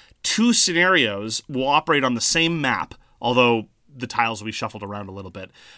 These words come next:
But as a result, when you're playing the second scenario on the same map, you're vaguely like, "Okay, I think I remember where the shotgun is. I think it's over here.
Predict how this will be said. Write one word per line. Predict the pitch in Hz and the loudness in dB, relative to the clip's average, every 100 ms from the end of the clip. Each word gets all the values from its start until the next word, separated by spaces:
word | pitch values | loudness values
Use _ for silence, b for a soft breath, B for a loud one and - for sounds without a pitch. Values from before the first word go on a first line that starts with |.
| B | B
But | - | 2
as | 175 180 | 4 4
a | |
result, | 185 233 240 | 4 4 4
when | 165 | 2
you're | 165 | 0
playing | - 208 240 | 0 0 2
the | 214 | 2
second | - 175 170 | -2 -2 -6
scenario | - 165 | -2 -2
on | 156 | 0
the | 143 | -2
same | 156 135 | -2 0
map, | 123 156 - | 2 2 0
you're | 135 | 0
vaguely | 139 151 | 2 2
like, | 151 143 | 2 0
"Okay, | 156 156 143 | -4 0 0
I | |
think | - 170 165 | 0 -4 0
I | |
remember | 156 147 139 135 | 2 2 2 2
where | 123 | 0
the | |
shotgun | 117 131 120 117 | 2 0 2 -2
is. | 113 110 107 | -2 -4 -6
I | 110 | -8
think | 127 | -6
it's | 123 120 | -4 -4
over | 110 | -4
here. | 110 113 107 101 | -2 -2 -2 -2